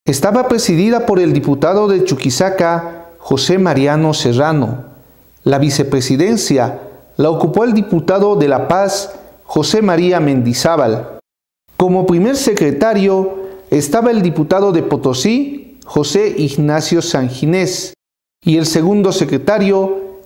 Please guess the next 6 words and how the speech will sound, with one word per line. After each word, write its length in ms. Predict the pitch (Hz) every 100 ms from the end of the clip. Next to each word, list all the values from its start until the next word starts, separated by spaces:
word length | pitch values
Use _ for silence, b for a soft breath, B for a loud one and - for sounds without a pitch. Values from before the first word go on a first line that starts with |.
| -
el 180 | 170
diputado 540 | 175 175 156 175 190 214
de 140 | 190
Chuquisaca, 1080 | - 143 139 196 190 180 175 170 175 - -
Mariano 520 | - 180 202 196 170 147
Moscoso. 800 | 123 123 - 117 107 - 107